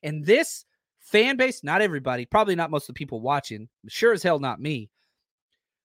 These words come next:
"Trade that bum. I hate him. He was nothing." And they just went after Raheem Mostert's family.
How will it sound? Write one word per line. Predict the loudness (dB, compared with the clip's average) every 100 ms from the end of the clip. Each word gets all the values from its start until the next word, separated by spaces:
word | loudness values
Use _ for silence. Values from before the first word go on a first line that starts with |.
| _ _ _ -16
"Trade | -8 4 6 6 2
that | 4 4 4
bum. | 4 4 2
I | 0
hate | 0 0 2
him. | -2
He | -2 -4
was | -6 -4
nothing." | 2 2 2 -4 -4
And | -4 -2
they | -4
just | -4 -8
went | -6 -2
after | -2 -2 -4
Raheem | -4 -4 -6 0
Mostert's | 0 0 -2 -8 -8
family. | -12 0 0 2 -2 0 -2 -4